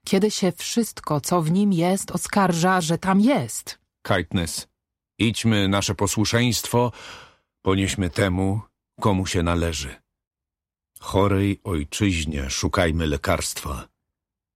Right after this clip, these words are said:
Speaker 2: Krwi naszej kroplę ostatnią wylejmy, by ją oczyścić.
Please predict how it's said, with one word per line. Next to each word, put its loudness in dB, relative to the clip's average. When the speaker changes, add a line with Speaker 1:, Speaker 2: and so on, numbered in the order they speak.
Speaker 2:
Krwi 0
naszej 0
kroplę -2
ostatnią -4
wylejmy, 0
by 2
ją 0
oczyścić. -6